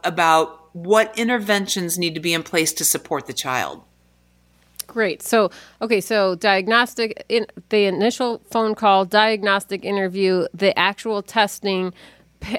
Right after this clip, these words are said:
Speaker 2: uh, parent forms, teacher forms, child forms, then you then you look at all of that and you create a recommendation and you provide that in a feedback as well as a, um, as,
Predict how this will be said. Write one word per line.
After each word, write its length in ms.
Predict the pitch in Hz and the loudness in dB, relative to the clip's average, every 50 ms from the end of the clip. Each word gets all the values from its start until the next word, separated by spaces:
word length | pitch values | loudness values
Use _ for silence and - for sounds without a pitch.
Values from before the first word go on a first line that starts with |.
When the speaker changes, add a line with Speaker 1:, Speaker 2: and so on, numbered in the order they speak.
| - - | -2 2
Speaker 2:
uh, 300 | 214 208 196 180 170 165 | 4 4 4 4 2 0
parent 400 | - - 262 254 240 233 - - | -2 -2 0 2 2 2 0 0
forms, 320 | - 233 226 214 214 - | 0 0 0 0 -2 -4
teacher 320 | - - 240 220 - 220 214 | -6 -6 -6 -4 -2 -4 -4
forms, 400 | - 226 214 202 196 190 - - | 0 0 0 0 0 -2 -4 -6
child 400 | - 220 214 202 196 196 190 - | -2 0 2 2 2 0 -2 -6
forms, 400 | - 208 202 190 190 190 185 - - - - - _ _ - | -4 -2 0 0 0 -2 -4 -8 -14 -20 -20 -20 _ _ -2
then 180 | 226 226 220 | -2 0 0
you 380 | 226 220 220 214 208 208 196 - _ _ _ _ _ _ - | 2 2 4 4 4 4 2 0 _ _ _ _ _ _ -10
then 240 | 175 220 220 226 226 | -2 0 0 2 2
you 140 | 226 220 196 | 2 0 0
look 340 | 180 180 196 240 277 - - | -2 0 0 0 0 2 0
at 160 | 220 - _ - | -4 -4 _ 0
all 300 | 185 208 233 247 254 240 | 4 4 4 4 4 2
of 140 | 220 190 | 0 -2
that 320 | 185 185 175 165 165 165 - - | -2 0 2 2 2 0 -2 -4
and 200 | 190 196 196 208 | -6 -4 -4 -4
you 200 | 208 220 240 247 | -4 -4 -4 -6
create 420 | - - - 247 226 214 202 190 | -8 -10 -8 -6 -2 0 0 0
a 60 | 180 180 | -2 -2
recommendation 1080 | 170 185 190 - - 202 196 190 180 170 180 180 190 185 - 202 185 175 170 170 165 - - - _ _ - | 0 -2 -2 -2 -2 -4 -2 -2 -2 -2 -2 -2 -2 -2 -2 -4 -4 -4 -4 -6 -8 -12 -20 -20 _ _ -8
and 180 | - 202 202 196 | -6 -4 -4 -4
you 140 | 202 226 220 | -4 -6 -6
provide 460 | - - 214 185 185 190 196 208 196 | -4 -6 -4 0 2 2 2 2 2
that 160 | 208 196 - | 0 0 0
in 140 | 180 185 185 | 0 -2 -2
a 40 | 180 | -4
feedback 540 | - - - 220 208 180 196 180 180 175 - | -4 -4 -4 -4 0 2 4 4 4 2 0
as 200 | - 196 180 175 | -4 -4 -2 -4
well 500 | 170 170 170 190 190 196 208 214 214 - - | -6 -2 2 4 6 6 6 4 2 0 -2
as 600 | 170 185 180 180 175 175 175 175 170 - - _ - - | 0 2 2 4 4 2 2 -2 -4 -10 -16 _ -8 -6
a, 560 | 190 185 185 180 175 170 170 165 165 165 - _ _ _ _ _ _ _ _ _ | -4 -4 -2 -4 -4 -4 -4 -6 -8 -8 -12 _ _ _ _ _ _ _ _ _
um, 480 | - 190 185 170 160 160 160 156 - - _ _ _ _ _ _ - - | 0 2 2 2 0 -2 -4 -8 -12 -14 _ _ _ _ _ _ -14 -4
as, 200 | - 202 185 - | -2 -2 -2 -2